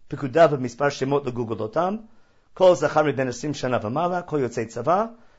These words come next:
Pekudehem," the Matei Shimon, the total number and counting of the tribe of Shimon, Tisha v'chamishim elef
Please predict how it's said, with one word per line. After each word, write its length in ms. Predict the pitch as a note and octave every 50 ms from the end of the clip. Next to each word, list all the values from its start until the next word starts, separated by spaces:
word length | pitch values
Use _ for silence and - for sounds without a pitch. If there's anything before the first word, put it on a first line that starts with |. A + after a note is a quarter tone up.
| _ -
Pekudehem," 400 | - - A2+ G#2+ G#2+ C#3+ E3+ E3
the 80 | B2 G#2+
Matei 280 | G#2+ G2+ - - C#3+
Shimon, 540 | C#3+ - - E3 F3+ A#3 A#3 F#3 F3+ F#3 F3+ C#3
the 80 | A2+ G#2
total 320 | - - D#3 D#3+ C#3 B2+
number 400 | B2 D3 D#3+ D3+ A2 G2+ F#2 - - - _ _ -
and 80 | F#2+ F#2+
counting 400 | - C#3+ D#3+ D3+ - G#2+ F#2+ -
of 120 | - - G2+
the 60 | A2
tribe 240 | - - C#3 C3 A#2+
of 100 | A2+ -
Shimon, 500 | - G#2+ G#2+ B2+ E3 F3 G3+ A3+ A#3 - - - - - - - -
Tisha 420 | - - - - - A3+ A#3+ A#3+
v'chamishim 560 | B3 G3 - D3+ D3+ C#3+ C#3+ - D#3+ D#3 D3+ D#3
elef 320 | - G3 G3 D#3 E3 E3